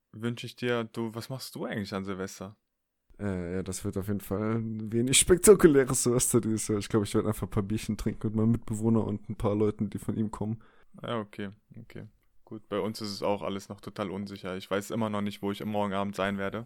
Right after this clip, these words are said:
Speaker 2: Echt, ja?
Speaker 1: Äh, ja.
Speaker 2: Wahnsinn.
Speaker 1: Dementsprechend.
Speaker 2: Geht
Speaker 1: Ähm,
Speaker 2: wahrscheinlich
Speaker 1: gut, ich wünsche allen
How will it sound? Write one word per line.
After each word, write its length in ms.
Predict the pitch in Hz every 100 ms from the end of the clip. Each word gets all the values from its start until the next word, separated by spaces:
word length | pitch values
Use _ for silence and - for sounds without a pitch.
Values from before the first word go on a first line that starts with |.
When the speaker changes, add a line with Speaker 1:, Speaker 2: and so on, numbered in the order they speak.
| -
Speaker 2:
Echt, 240 | 117 120 110
ja? 160 | 113 - - - -
Speaker 1:
Äh, 200 | - 104 104 107
ja. 200 | 101 - - - - - - - - -
Speaker 2:
Wahnsinn. 240 | 95 110
Speaker 1:
Dementsprechend. 720 | 107 101 - - 110 - 110 101 - - - - - -
Speaker 2:
Geht 120 | 107
Speaker 1:
Ähm, 80 | 107
Speaker 2:
wahrscheinlich 360 | 107 107 104
Speaker 1:
gut, 60 | 123
ich 100 | -
wünsche 200 | 151 110
allen 280 | 123 160 -